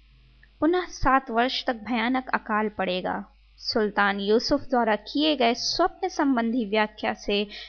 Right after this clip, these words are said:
अत्यंत प्रभावित हुआ। उसने वजीर से यूसुफ के कैद किए जाने का कारण पूछा।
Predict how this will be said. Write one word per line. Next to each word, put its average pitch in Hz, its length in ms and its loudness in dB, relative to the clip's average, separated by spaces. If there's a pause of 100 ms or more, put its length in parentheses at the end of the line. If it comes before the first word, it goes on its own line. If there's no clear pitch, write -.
(160)
अत्यंत 294 460 0
प्रभावित 214 720 -2
हुआ। 233 300 -8 (840)
उसने 233 420 -2 (240)
वजीर 269 500 4
से 330 180 0
यूसुफ 294 600 2
के 339 180 2
कैद 269 500 2
किए 247 340 0
जाने 214 360 -2
का 208 160 0
कारण 254 540 0
पूछा। 185 600 -8